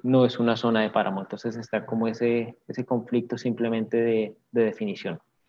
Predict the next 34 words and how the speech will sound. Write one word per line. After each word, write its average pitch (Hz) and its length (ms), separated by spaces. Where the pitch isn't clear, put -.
Pero 135 160
centrándonos 165 540
más 135 140
a 160 100
Colombia, 131 420
nos 120 120
encontramos 113 440
que 131 100
los 120 280
páramos 117 360
se 135 60
encuentran 110 400
prácticamente 110 640
sobre 120 260
las 107 240
tres 107 220
cordilleras, 135 640
eh, 117 580
siendo 131 360
una 131 160
mayor 120 320
extensión 117 460
acá 113 180
en 113 60
la 113 120
cordillera 110 960
oriental, 113 640
donde 117 160
se 113 60
encuentra 110 260
la 123 120
mayor 104 300
extensión 110 560
de, 117 460